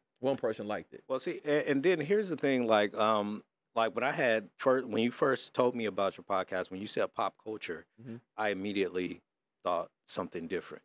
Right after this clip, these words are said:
Speaker 2: You know
Speaker 1: Mm-hmm.
Speaker 2: what I mean? So it's, it's also about your messaging. So, like, I, I think, like, uh, s-, so, like, you guys talk about, you know, firearms and stuff. So, like, you know, sometimes I think it's good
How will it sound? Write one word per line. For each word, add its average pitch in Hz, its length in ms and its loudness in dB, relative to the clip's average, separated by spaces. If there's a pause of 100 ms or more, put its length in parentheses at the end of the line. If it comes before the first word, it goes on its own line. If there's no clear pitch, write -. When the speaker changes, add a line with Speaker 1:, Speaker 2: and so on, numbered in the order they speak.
(120)
Speaker 2:
You 92 100 -6
know 92 80 -6
Speaker 1:
Mm-hmm. 92 80 -6
Speaker 2:
what 90 60 -6
I 92 60 -6
mean? 92 280 -4 (140)
So 104 340 4
it's, 113 260 -2
it's 110 160 -2
also 123 460 4
about 101 380 0
your 95 200 0
messaging. 90 580 -2 (420)
So, 104 240 4
like, 101 440 2
I, 110 300 2
I 110 80 0
think, 147 260 -2
like, 104 380 0
uh, 90 400 2 (500)
s-, - 200 -6
so, - 200 4
like, 104 280 2 (140)
you 113 160 -6
guys 113 440 -4
talk 98 180 -4
about, 90 500 -4
you 107 100 -12
know, 95 220 -2 (140)
firearms 85 640 -6
and 80 100 -12
stuff. 87 340 -6 (300)
So, 101 260 2
like, 95 340 0 (260)
you 123 100 -4
know, 101 180 4
sometimes 135 520 2
I 104 80 4
think 110 220 -6
it's 92 140 -6
good 104 340 2